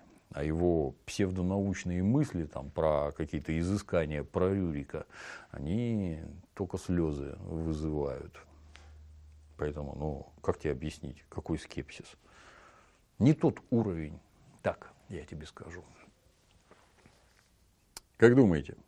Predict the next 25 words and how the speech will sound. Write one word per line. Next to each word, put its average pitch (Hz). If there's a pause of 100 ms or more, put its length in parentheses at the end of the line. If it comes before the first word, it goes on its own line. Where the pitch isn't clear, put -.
(120)
учитывая 104
активное 95
время 95
активной 98
работы 87
российской 82
военной 82
разведки 82
в -
Сирии, 73 (280)
пять 85
с -
лишним 92
лет, 90 (1500)
а 69
до 69
этого 76
там 71
ничего 69
не 101
было, 95 (1000)
сколько 110
времени 104
понадобится, 98
чтобы 87